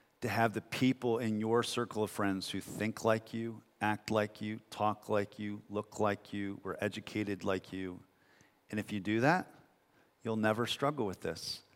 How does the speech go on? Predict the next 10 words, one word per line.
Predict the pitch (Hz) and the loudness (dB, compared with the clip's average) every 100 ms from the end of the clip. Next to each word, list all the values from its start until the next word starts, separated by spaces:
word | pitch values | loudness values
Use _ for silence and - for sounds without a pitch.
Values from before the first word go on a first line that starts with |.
| _ _ _ | _ _ _
because | 117 117 101 - | -4 0 0 2
everyone | 110 107 123 117 117 | 2 4 2 2 2
in | 120 113 | 2 2
your | 98 | -2
church, | - 131 170 - - - - - | -2 0 0 0 -10 -10 -8 -4
everyone | 104 110 107 | -2 0 0
in | 104 98 | 0 -2
your | 95 | -4
small | - - 135 | -2 2 2
group, | 147 147 - | 0 -4 -2